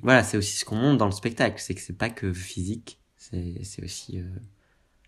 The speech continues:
psychologique et verbal. Euh, en plus, vous, peut-être encore plus dans la version que vous avez vue,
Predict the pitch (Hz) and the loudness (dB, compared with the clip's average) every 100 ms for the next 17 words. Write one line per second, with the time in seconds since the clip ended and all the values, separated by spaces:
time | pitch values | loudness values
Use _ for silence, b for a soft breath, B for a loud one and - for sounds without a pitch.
0 | _ _ - 95 - 92 90 101 95 90 | _ _ -10 -6 0 0 0 -2 -2 -2
1 | 87 87 113 120 98 B B _ - 95 | 0 0 -2 -2 -8 B B _ 0 2
2 | 90 92 90 - 92 - 104 95 101 110 | 4 2 0 -2 -2 0 0 0 0 0
3 | 117 - 95 92 90 92 - 123 110 95 | 0 0 0 2 0 -4 0 2 4 4
4 | 92 95 - - 104 95 92 95 90 92 | 2 0 -2 -4 -4 -4 0 2 2 0
5 | 98 117 | 0 -4